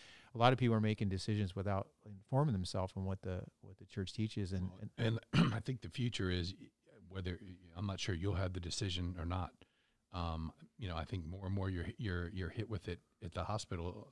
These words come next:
Speaker 2: you know, uh, whether it be just in some cases a routine surgery,
Speaker 1: Right.
Speaker 2: um, or, um, right away just having done this with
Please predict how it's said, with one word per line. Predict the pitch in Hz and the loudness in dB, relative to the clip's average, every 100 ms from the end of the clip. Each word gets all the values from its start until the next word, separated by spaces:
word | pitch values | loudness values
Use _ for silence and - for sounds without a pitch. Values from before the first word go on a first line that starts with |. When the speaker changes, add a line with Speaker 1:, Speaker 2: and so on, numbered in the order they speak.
| - | -14
Speaker 2:
you | 98 | -6
know, | 85 82 82 87 | -4 -4 -6 -10
uh, | 90 - - | -10 -14 -10
whether | 87 82 | -6 -6
it | - | -8
be | 85 | -10
just | 87 - - - _ - | -10 -10 -18 -20 _ -12
in | |
some | - 120 | 0 2
cases | 110 92 87 | 2 0 0
a | |
routine | 82 95 - 92 | 0 0 2 0
surgery, | - 98 98 107 113 - - | 2 0 2 2 0 -2 -10
Speaker 1:
Right. | 98 98 - _ | -10 -10 -16 _
Speaker 2:
um, | 95 87 82 80 80 80 78 82 92 - _ | -4 0 0 -2 -4 -4 -6 -8 -12 -20 _
or, | 101 92 90 85 85 85 | -10 -4 -2 0 -2 -2
um, | 85 82 87 95 | -4 -4 -6 -4
right | 90 92 | -2 0
away | 95 98 95 | 0 0 -2
just | 92 - | -4 -4
having | 90 87 85 82 87 - 85 _ | -6 -6 -6 -8 -12 -20 -20 _
done | 90 90 | -4 -2
this | 92 - | -4 -6
with | 85 | -8